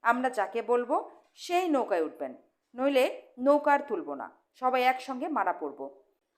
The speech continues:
জনা কয়েক বলে উঠল, "ঠিক আছে, আপনারাই ঠিক করে দিবেন কে কখন উঠবে।" কেউ কেউ বলল,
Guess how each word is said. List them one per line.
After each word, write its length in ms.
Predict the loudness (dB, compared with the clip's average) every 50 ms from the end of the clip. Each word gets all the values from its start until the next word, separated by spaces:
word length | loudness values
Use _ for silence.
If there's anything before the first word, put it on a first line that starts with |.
| _ _ _ _ _ _ _ 2
জনা 300 | 4 6 6 6 6 4
কয়েক 380 | 4 6 6 6 6 4 2
বলে 220 | 4 4 4 4 4
উঠল, 360 | 2 0 -2 0 0 0 0 -2 -8 -14 -20 _
"ঠিক 220 | -4 -4 0 0 0
আছে, 320 | 0 0 -4 -10 -14 -16 -18 _ _ _ 2
আপনারাই 460 | 4 4 4 4 2 2 2 2 0
ঠিক 240 | -2 -4 -6 -4 -2
করে 180 | -2 -2 -2
দিবেন 280 | -2 -4 -4 -6 -6 -6
কে 160 | -4 -4 0 2
কখন 280 | 2 0 0 -2 -4 -6
উঠবে।" 400 | -6 -8 -10 -10 -12 -12 -12 -16 _ _ _ _ _ -2
কেউ 120 | -2 -2
কেউ 240 | 0 -2 -4 -6 -4 -4
বলল, 380 | -4 -4 -2 0 0 0 0